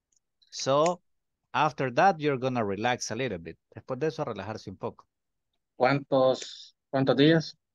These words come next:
Speaker 1: I don't know, one week.
Speaker 2: Ah, okay. Mañana última clase, ¿verdad, teacher?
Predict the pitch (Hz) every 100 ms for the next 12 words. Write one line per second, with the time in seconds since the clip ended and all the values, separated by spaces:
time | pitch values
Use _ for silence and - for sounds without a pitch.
0 | _ _ _ _ - 190 196 92 101 117
1 | 110 139 151 117 127 135 - - _ _
2 | _ _ _ _ _ _ _ _ _ _
3 | _ _ _ _ _ 104 107 98 - 101
4 | 127 - _ _ _ _ _ _ _ _
5 | _ _ _ _ _ _ _ _ _ _
6 | _ _ _ _ _ _ _ _ _ _
7 | _ - 113 113 131 156 160 151 131 120
8 | 143 143 117 117 127 -